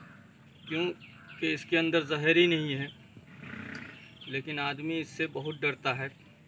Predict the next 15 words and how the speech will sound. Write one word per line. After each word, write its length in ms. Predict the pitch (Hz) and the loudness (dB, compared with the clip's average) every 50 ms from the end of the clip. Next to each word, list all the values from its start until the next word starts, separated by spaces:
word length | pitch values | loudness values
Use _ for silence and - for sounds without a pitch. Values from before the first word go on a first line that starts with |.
| - - - - - - - - - - - - - - - - - - | -20 -20 -20 -20 -20 -20 -20 -20 -20 -20 -20 -20 -20 -20 -20 -20 -14 -8
जिसको 280 | 131 135 131 - 165 156 | -8 -8 -6 -6 -8 -6
नहीं 240 | 147 143 156 165 160 | -4 -2 -2 0 0
मालूम 360 | 151 143 139 143 143 131 127 | 0 -2 -2 -2 -2 -4 -4
है, 140 | 139 139 139 | -6 -6 -8
सोचता 400 | 139 - - 131 123 - - 147 | -8 -10 -12 -12 -12 -8 -6 -4
है 120 | 143 147 143 | -2 -2 -2
कि 100 | 143 143 | -2 -2
ये 120 | 139 143 | -4 -2
भी 140 | 135 147 151 | -2 -2 -4
काट 240 | - 151 143 139 143 | -4 -4 -4 -4 -2
लेगा 240 | 143 143 139 139 139 | -4 -4 -2 -4 -6
तो 120 | - 139 | -6 -8
हम 140 | 135 135 131 | -8 -8 -8
मर 120 | 131 127 127 | -6 -6 -6
जाएंगे। 300 | 123 123 123 120 123 | -6 -8 -8 -10 -14